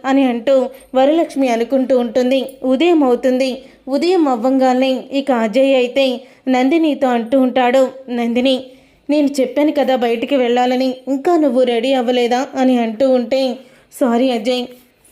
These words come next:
నేను ఇక్కడ రెడీ అవ్వను, ఏ ధర రూమ్లోకి వెళ్ళి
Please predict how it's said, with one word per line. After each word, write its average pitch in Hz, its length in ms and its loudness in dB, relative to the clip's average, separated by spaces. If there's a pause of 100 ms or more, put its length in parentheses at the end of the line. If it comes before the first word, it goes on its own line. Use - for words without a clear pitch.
(260)
నేను 262 480 2
ఇక్కడ 269 300 -2
రెడీ 254 260 0
అవ్వను, 247 360 0 (320)
ఏ 254 200 2
ధర 247 360 0
రూమ్లోకి 262 480 0
వెళ్ళి 247 360 0